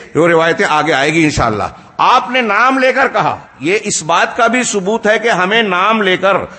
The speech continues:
اہل بدعات کی نشاندہی کرنی چاہیے، جن سے خطرہ ہے کہ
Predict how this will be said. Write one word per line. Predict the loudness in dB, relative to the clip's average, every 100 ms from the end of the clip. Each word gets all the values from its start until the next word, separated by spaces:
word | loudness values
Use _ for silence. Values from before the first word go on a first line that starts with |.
| -20 -8
اہل | -2 0 2 2 0 -2
بدعات | -2 0 2 2 0 -2
کی | -4
نشاندہی | -2 -2 0 0 0 0 0
کرنی | 0 0 2 2
چاہیے، | 2 2 2 2 0
جن | 0 -2
سے | 0 -2
خطرہ | 0 -2 0 2
ہے | 2 0 -2 -6 -18 -6
کہ | -4